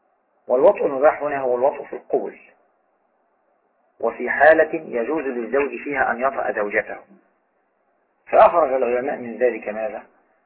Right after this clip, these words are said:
أخرجوا وطء الدبر، وأخرجوا الوطء في المسجد، وأخرجوا الوطء في حال الإحرام، وأخرجوا كل وطء غير مباح حيث لا أثر له في التحريم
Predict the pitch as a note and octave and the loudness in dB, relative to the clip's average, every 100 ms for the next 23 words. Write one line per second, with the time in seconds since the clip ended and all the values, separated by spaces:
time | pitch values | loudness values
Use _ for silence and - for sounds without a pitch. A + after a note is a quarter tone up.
0 | _ C3 A#2+ D3 C3+ A#2+ C3+ - B2 - | _ -2 2 2 4 4 2 2 -4 2
1 | C3 G#2+ - - _ _ _ _ _ _ | 0 0 -12 -18 _ _ _ _ _ _
2 | _ A2+ - C#3 B2+ B2 C#3 - A#2+ A2+ | _ -4 2 2 4 2 0 0 -4 -2
3 | C3 A2+ A#2 - - _ _ _ _ _ | -2 -2 -8 -10 -20 _ _ _ _ _
4 | _ - A2+ C3+ D3 C3+ C#3 - - A#2+ | _ -2 2 2 2 2 0 0 -6 -6
5 | - C3 B2+ A2+ A2+ B2 B2+ - _ _ | 0 2 2 0 2 2 2 -6 _ _
6 | _ _ _ - B2 B2+ C#3 E3 C#3 B2 | _ _ _ 0 2 4 6 4 4 -2
7 | - D#3+ C#3 B2 C#3+ D3+ - - D3 A#2+ | -4 -2 2 6 6 2 -4 -12 -6 0
8 | C3 C3+ A#2+ A#2+ A2 A#2+ B2 - - - | 2 2 0 -2 -2 4 4 2 -8 -4
9 | C3+ C#3 A#2 A2+ - - A2+ A2 B2 A2+ | -4 -2 0 2 2 0 0 0 0 -2
10 | A#2+ A#2+ G#2 - - | -6 -8 -8 -6 -12